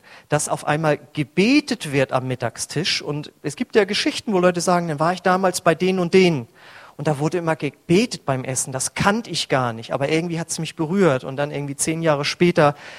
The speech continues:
lernen sie einen Christen nochmal kennen und der erzählt ihnen von Jesus und Gott kann da irgendwie dran anknüpfen.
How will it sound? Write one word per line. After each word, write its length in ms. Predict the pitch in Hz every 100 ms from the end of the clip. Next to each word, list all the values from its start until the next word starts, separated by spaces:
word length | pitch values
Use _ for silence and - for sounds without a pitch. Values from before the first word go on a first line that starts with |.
| -
lernen 260 | 147 151 151
sie 160 | 151
einen 200 | 147 143
Christen 320 | - 175 - 156
nochmal 320 | 165 170 147
kennen 340 | - 170 165
und 140 | 160 147
der 80 |
erzählt 320 | 139 - 170 160
ihnen 80 |
von 180 | 143 151
Jesus 460 | 143 170 175 160 156
und 80 | 135
Gott 180 | 147
kann 160 | - 156
da 100 | 147
irgendwie 220 | 151 156
dran 200 | 143 143
anknüpfen. 640 | 156 170 - 139 - 135